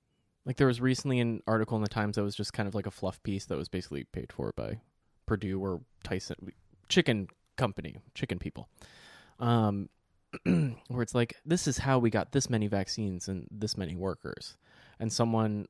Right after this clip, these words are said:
before that had spent, like, two months, uh, translating and working with people who worked in the factory and, like, getting, like, what was going on, like, how many people died, like, what was the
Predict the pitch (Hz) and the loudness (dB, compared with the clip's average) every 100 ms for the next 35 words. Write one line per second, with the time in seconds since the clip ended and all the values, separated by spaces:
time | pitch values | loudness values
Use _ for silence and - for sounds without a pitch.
0 | 113 113 - 107 104 110 113 113 - _ | -6 -8 -2 0 2 2 0 -2 -6 _
1 | - 117 - 92 98 - - 110 104 104 | -8 -8 -4 -4 -4 -4 -2 0 0 -2
2 | - - - _ - - - _ _ 110 | -4 -8 -10 _ -20 -20 -20 _ _ -4
3 | 110 101 92 - - 156 139 135 127 120 | -2 0 -4 -2 2 4 6 6 6 4
4 | 107 104 - 107 101 - - _ - 117 | 0 0 -2 -2 -2 -6 -12 _ -2 -2
5 | - 104 107 101 107 - 101 90 123 110 | -2 -4 -4 -2 -2 -2 -4 0 0 2
6 | 117 110 104 95 - - 98 90 - _ | 2 2 0 -4 -6 -4 -4 -6 -12 _
7 | - 80 - - - - _ - 110 113 | -10 -10 -12 -20 -20 -20 _ -12 -2 0
8 | 107 104 104 98 107 110 107 98 101 95 | 0 0 0 0 0 0 0 -2 -4 -6
9 | 92 120 117 110 104 101 92 - 123 120 | -4 -2 2 4 4 2 -4 -8 -4 -2
10 | 101 107 95 107 101 90 | 0 -2 -2 0 0 0